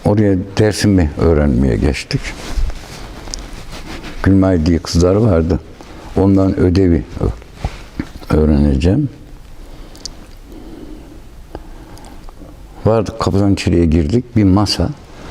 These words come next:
Masanın arkasında Haccaba, evin hanımı, ütü yapıyor. Elektrik, onlarda elektrik var.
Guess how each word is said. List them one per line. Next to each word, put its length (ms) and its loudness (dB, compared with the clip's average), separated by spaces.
Masanın 540 2
arkasında 800 0
Haccaba, 520 -2
evin 360 2
hanımı, 420 2
ütü 240 2
yapıyor. 500 -4
Elektrik, 400 0
onlarda 340 4
elektrik 540 -2
var. 200 -2